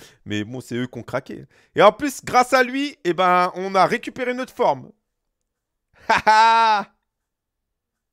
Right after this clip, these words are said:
Et ouais, mais dis, on met la chance, les gars, ça se provoque.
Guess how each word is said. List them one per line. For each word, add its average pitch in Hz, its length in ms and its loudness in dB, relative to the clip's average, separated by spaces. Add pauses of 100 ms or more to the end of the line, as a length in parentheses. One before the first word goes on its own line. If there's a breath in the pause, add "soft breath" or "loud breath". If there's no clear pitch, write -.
(1600 loud breath)
Et 196 80 2
ouais, - 200 2
mais 339 140 -6
dis, 415 100 -16 (460 soft breath)
on 208 180 -2
met 254 220 -4 (120 soft breath)
la 226 140 4
chance, 294 340 0
les 233 100 -4
gars, 254 120 0
ça 190 140 -2
se - 80 -14
provoque. 139 540 -8